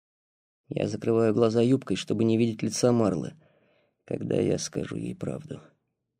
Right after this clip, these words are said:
Правду. Мы сварили из нее мыло, из Марлиной мамы. Мыло. Мыло? Мыло. Варишь жир,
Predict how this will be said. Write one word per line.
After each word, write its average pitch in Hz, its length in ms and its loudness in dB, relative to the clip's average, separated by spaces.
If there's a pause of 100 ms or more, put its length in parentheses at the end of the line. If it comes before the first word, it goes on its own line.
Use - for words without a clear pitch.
(200)
Правду. - 480 -10 (1300)
Мы 127 240 4
сварили 143 540 10
из 131 180 8
нее 131 300 8
мыло, 135 640 4
из 107 240 -4
Марлиной 110 640 2
мамы. 95 520 -4 (720)
Мыло. 165 480 2 (1000)
Мыло? 170 420 2 (680)
Мыло. 175 480 -2 (1400)
Варишь 127 340 0
жир, 131 420 -2